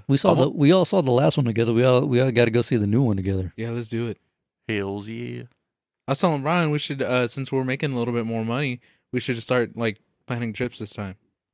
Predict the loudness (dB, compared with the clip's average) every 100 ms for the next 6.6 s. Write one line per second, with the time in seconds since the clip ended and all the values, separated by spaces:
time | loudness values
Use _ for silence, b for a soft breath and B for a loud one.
0 | _ _ _ _ -6 -4 -2 2 2 0
1 | -6 _ _ _ _ _ -8 -8 -12 _
2 | -8 -4 0 0 0 -4 -8 -12 -12 -12
3 | -12 -14 -12 -16 -16 -14 -10 -10 -10 -16
4 | _ _ -4 0 0 0 -2 -6 -8 -10
5 | -8 -8 -8 -12 -12 -12 -12 -14 _ 0
6 | 2 2 0 0 0 -2